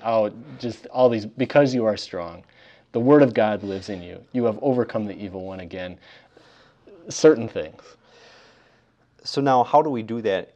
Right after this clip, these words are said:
Speaker 2: in our own conversations? How do we lead with the relationship?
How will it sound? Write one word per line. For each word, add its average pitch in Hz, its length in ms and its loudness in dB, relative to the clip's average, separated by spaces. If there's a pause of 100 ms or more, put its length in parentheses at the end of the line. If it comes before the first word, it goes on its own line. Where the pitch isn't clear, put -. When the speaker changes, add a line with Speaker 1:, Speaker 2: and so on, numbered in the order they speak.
Speaker 2:
in 101 80 -12
our 95 100 -8
own 123 160 -6
conversations? - 1000 -14 (3750)
How 131 180 6
do 139 80 4
we 127 240 2
lead 117 640 2 (100)
with 107 560 0 (240)
the 104 100 -8
relationship? 104 840 -2